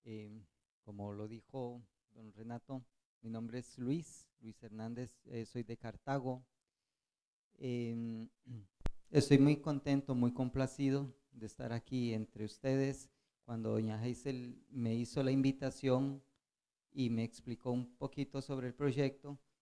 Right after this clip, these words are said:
yo sin titubeo acepté gustosamente. Mi respuesta fue afirmativa, porque por Limón yo tengo un cariño muy entrañable.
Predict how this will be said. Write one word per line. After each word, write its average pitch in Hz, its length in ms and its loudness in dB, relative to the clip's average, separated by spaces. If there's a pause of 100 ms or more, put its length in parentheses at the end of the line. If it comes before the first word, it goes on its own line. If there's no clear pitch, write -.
(120)
yo 131 640 -2
sin 139 340 -2
titubeo 135 720 -2 (760)
acepté 127 640 -6 (220)
gustosamente. 123 1000 -2 (380)
Mi 117 160 -6
respuesta 113 480 -8
fue 135 160 -4
afirmativa, 120 720 -4 (520)
porque 117 600 0 (100)
por 123 220 0
Limón 123 360 2
yo 143 160 2
tengo 135 220 2
un 131 100 2
cariño 123 560 0 (500)
muy 135 280 8
entrañable. 117 960 -2